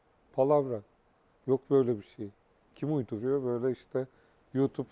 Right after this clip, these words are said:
fenomenliğine oynayanlar uyduruyor. Botero. Ee,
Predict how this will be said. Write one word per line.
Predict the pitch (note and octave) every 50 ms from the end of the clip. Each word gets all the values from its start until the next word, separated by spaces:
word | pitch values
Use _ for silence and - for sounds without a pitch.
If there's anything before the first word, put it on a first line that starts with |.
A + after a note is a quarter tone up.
| - -
fenomenliğine | - C3+ B2 B2+ B2+ B2+ B2+ B2+ B2+ B2+ C3 B2+ C3
oynayanlar | C3 C3 C3 B2 B2+ C3 B2+ B2+ C3 B2
uyduruyor. | A#2 A2+ G#2+ G2+ - G#2 F#2+ G2 F#2+ F2+ - _ _ _ _ _ _ _ _ _ _ _ _ -
Botero. | - C#3 C#3 - - D#3+ D#3+ C#3 C#3 B2 G#2+ - _ _ _ _ _ _ _ _ _ _ _ _ _ _ _ _ _ _ _ -
Ee, | -